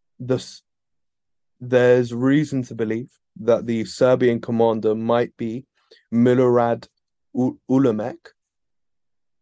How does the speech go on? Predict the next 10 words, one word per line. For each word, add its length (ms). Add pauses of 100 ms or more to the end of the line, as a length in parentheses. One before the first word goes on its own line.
(140)
also 400
known 300
as 400
Milorad, 920 (140)
uh, 640 (340)
Lukovic 640 (180)
or 640 (420)
Legi-, 540 (120)
Legija, 640 (520)
um, 380